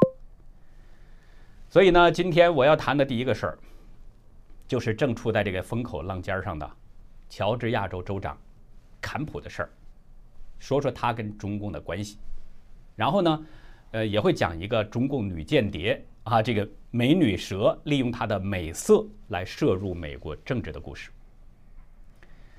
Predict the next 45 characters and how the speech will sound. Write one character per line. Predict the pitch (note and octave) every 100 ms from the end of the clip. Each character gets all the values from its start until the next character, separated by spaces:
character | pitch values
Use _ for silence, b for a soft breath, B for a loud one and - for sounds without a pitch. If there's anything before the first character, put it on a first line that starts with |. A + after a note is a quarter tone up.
| b b b b b b b b
大 | E3
家 | D#3+
知 | B2+
道 | C3 G#2
这 | G#2+
乔 | - - F#2+
治 | C#3+ D#3
亚 | G3 C3
州 | - C2
啊， | - - - - - - - -
这 | B3
个 | D3
地 | G2+ E2+
方 | D2 C2+
呢， | C#2 - - -
实 | - G#2+
际 | D3+
上 | C#3 F#2+
它 | C3
是 | - G#2
一 |
个 | A2
共 | A#2+ - C4
和 | C#3 F2+
党 | B1+ -
的 |
州， | - - - - - - - - - - - - -
州 | E3+ A#3
长 | - F2+ D#2
州 | - C3
务 | C#3
卿 | - C3 D#3 - - - -
啊， | C3+ C3 -
州 | D3+ D#3+
长 | F2+
坎 | - G2 C#3
普、 | - D2 -
州 | -
务 | C#3 A#2
卿 | - B2 C3 -
拉 | A#2 A#2+
芬 | B2
斯 | A#2+ A2+
珀 | A2
克 | F2+ D2+